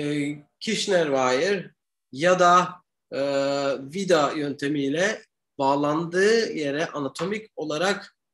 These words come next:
yerleştirilir. Diğer metodlarsa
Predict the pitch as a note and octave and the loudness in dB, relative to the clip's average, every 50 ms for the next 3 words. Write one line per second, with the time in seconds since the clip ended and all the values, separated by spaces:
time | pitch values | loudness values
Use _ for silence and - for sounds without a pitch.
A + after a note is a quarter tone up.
0 | _ _ _ _ - B2+ A2+ G#2+ G#2 G2+ G2+ G2 - - - F2 E2 C#2+ B1+ - | _ _ _ _ -6 -4 -4 -4 -4 -6 -8 -8 -10 -12 -14 -16 -16 -16 -18 -18
1 | - - - - _ _ _ _ _ _ _ _ _ _ _ _ _ _ _ _ | -20 -20 -20 -20 _ _ _ _ _ _ _ _ _ _ _ _ _ _ _ _
2 | _ _ _ _ _ _ _ _ _ _ _ _ _ _ _ _ _ _ _ _ | _ _ _ _ _ _ _ _ _ _ _ _ _ _ _ _ _ _ _ _
3 | _ _ _ _ _ _ _ _ _ _ _ _ _ _ _ _ _ _ _ _ | _ _ _ _ _ _ _ _ _ _ _ _ _ _ _ _ _ _ _ _
4 | _ _ _ _ _ _ - G3+ B3 C4 C4 B3+ B3 A#3+ A3+ A3+ A#3 A#3+ A3 A3 | _ _ _ _ _ _ -2 2 4 6 8 8 6 4 4 2 2 2 2 2
5 | A3+ A3 G#3+ G#3+ A3 A3+ G#3+ F#3+ - - A3+ A3+ A#3+ B3 B3 - - | 0 -2 -2 0 0 2 2 2 0 0 0 0 0 0 -2 -4 -8